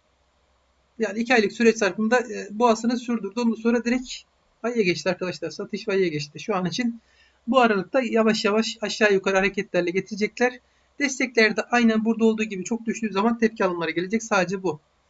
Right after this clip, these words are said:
Peki şu an destek bölgesi. E, destek bölgesi kırılırsa ne var? Destek bölgesi kırılırsa A P T şu an desteklerine uyuyor arkadaşlar. Aşağıdaki desteği var.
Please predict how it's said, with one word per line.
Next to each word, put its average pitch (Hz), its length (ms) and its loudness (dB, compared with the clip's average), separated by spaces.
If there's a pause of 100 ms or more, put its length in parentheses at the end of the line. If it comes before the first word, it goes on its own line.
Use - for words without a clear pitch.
(300)
Peki 262 180 -2
şu 285 140 2
an 262 160 2
destek 269 340 -2
bölgesi. 214 480 0 (720)
E, 196 420 2
destek 226 320 4
bölgesi 233 380 0
kırılırsa 233 640 0
ne 208 360 2
var? 147 300 -10 (140)
Destek 226 480 -4
bölgesi 220 400 -2
kırılırsa 233 440 -2
A 208 160 -2
P 226 100 2
T 226 100 -4
şu 220 160 0
an 208 160 -4
desteklerine 202 520 -4
uyuyor 190 280 -4
arkadaşlar. 170 540 -8
Aşağıdaki 185 360 -6
desteği 185 320 -2
var. 147 200 -10